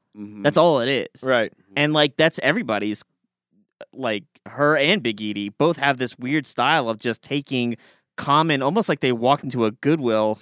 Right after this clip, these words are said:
Speaker 1: <laughs>
Speaker 2: and, like, just started picking things off the shelves and said,
Speaker 1: Safety
Speaker 2: "This
Speaker 1: pinning
Speaker 2: works
Speaker 1: them
Speaker 2: as,"
Speaker 1: together.
Speaker 2: you know. Exactly.
Speaker 3: Yeah.
Speaker 2: Like, I'm a
Speaker 3: Like,
Speaker 2: tur-, like, it's when you
Speaker 3: going to
Speaker 2: go,
Speaker 3: the gala
Speaker 2: it's like
Speaker 3: with
Speaker 2: when you
Speaker 3: that
Speaker 2: go
Speaker 3: on.
Speaker 2: on Instagram, you see, like, these, these, uh, Instagram posts about, like,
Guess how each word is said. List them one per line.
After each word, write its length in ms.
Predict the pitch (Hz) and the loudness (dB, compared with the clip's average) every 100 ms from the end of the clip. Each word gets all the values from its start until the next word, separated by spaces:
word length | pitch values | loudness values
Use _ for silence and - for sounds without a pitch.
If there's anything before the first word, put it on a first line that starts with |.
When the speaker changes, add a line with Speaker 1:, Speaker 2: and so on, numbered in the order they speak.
| - | -12
Speaker 1:
<laughs> 180 | 135 107 | -16 -8
Speaker 2:
and, 180 | 131 127 | -2 0
like, 180 | 131 127 | 2 0
just 160 | - - | 0 2
started 300 | 147 - 160 | 2 2 -2
picking 260 | 175 147 | -2 -2
things 240 | 139 143 143 | -2 -2 2
off 180 | 139 120 | 2 2
the 80 | |
shelves 300 | 120 156 190 | -2 0 0
and 100 | 127 117 | -2 0
said, 280 | 127 117 - | 0 0 0
Speaker 1:
Safety 320 | 135 135 131 | 2 4 4
Speaker 2:
"This 60 | 143 | 6
Speaker 1:
pinning 100 | 143 | 4
Speaker 2:
works 160 | 127 | 4
Speaker 1:
them 100 | 120 | 2
Speaker 2:
as," 60 | - | 2
Speaker 1:
together. 320 | - 107 113 | 2 0 4
Speaker 2:
you 60 | 127 | 4
know. 240 | 139 151 - _ _ _ _ _ | 4 0 -6 _ _ _ _ _
Exactly. 640 | - 127 135 175 113 104 120 | -10 -2 0 0 0 -6 -4
Speaker 3:
Yeah. 300 | 143 127 87 | -2 0 2
Speaker 2:
Like, 100 | 143 | 2
I'm 60 | 254 | 2
a 80 | |
Speaker 3:
Like, 40 | 226 | 2
Speaker 2:
tur-, 160 | 196 156 | 0 2
like, 180 | 156 156 | 2 2
it's 140 | 165 | 2
when 100 | 180 | 4
you 60 | 143 | 6
Speaker 3:
going 100 | 139 | 6
to 40 | |
Speaker 2:
go, 40 | |
Speaker 3:
the 80 | 135 | 4
gala 380 | 127 131 139 240 | 4 4 4 4
Speaker 2:
it's 80 | 208 | 4
like 80 | 269 | 4
Speaker 3:
with 60 | |
Speaker 2:
when 100 | 226 | 4
you 60 | 226 | 4
Speaker 3:
that 40 | |
Speaker 2:
go 100 | 208 208 | 6 6
Speaker 3:
on. 140 | 190 | 4
Speaker 2:
on 40 | 160 | 2
Instagram, 560 | 165 190 175 185 190 | -2 -2 0 0 0
you 100 | 151 | -4
see, 160 | 143 147 | -2 0
like, 380 | 131 123 120 - | 2 4 2 0
these, 300 | 131 120 120 | -4 -4 -4
these, 280 | 127 123 120 | -2 -2 0
uh, 40 | |
Instagram 540 | 117 120 135 127 127 123 | 0 0 -4 -2 -2 0
posts 240 | 127 123 | -2 -2
about, 280 | 120 113 107 | 0 0 0
like, 200 | 110 | -4